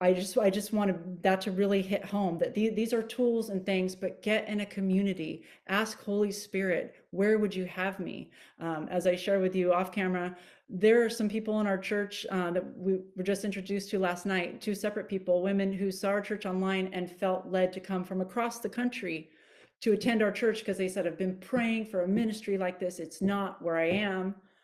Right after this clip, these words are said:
so I'm going to it." And if you're really committed, then, then you will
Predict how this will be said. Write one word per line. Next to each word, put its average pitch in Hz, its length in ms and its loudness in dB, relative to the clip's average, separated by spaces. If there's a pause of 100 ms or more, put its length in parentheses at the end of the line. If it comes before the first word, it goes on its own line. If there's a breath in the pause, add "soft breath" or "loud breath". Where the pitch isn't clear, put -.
(180 soft breath)
so - 220 -14 (200)
I'm 196 240 2
going 180 460 2
to 190 220 0
it." - 260 -6 (640)
And 185 120 4
if 185 220 0
you're 226 160 4
really 233 300 6
committed, 202 760 2 (400 soft breath)
then, 196 320 4
then 196 220 6
you 208 160 4
will 190 480 2